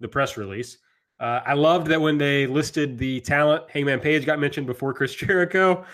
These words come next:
Brought me some joy. And they're continuing to sell this idea that, uh, quote, "A E W offers fans less scripted, soapy drama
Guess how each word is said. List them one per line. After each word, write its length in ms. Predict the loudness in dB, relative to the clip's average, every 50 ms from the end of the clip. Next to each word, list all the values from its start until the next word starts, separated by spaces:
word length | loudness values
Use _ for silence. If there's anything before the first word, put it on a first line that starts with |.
| -20 -20 -20 _ _ _ _ _ _ _ _ _ _ _ _ _ -12
Brought 200 | -10 -10 -10 -8
me 80 | -10 -12
some 180 | -12 -12 -10
joy. 360 | -6 -4 -2 -2 -2 -2 -4 -6 -14 _ _ _ _ _ _ _ -2
And 320 | 0 0 0 -2 -4 -6
they're 200 | -2 2 2 2
continuing 380 | 2 2 2 2 2 2 2 0
to 80 | 0
sell 380 | 0 0 2 4 4 4 4 4
this 280 | 4 2 2 2 2
idea 440 | 2 2 2 0 -2 -2 -2 -2 -2
that, 320 | 0 -2 -2 -2 -4 -10 -14
uh, 360 | -14 -12 -10 -10 -10 -10 -10 -12 -16 _
quote, 240 | -2 0 0 0
"A 60 | 0 2
E 140 | 2 2
W 300 | 2 2 0 0 0 0
offers 360 | 0 -2 -2 -2 -2 -4 -4 -4
fans 340 | -4 -4 -4 -4 -8 -6
less 340 | -4 -2 -2 -2 -2 -8 -12
scripted, 400 | -4 -4 -4 -2 2 0 0 0
soapy 460 | 0 -4 -2 -2 -2 0 0 0 -2
drama 460 | -2 -2 -4 -4 -2 0 0 -2 -2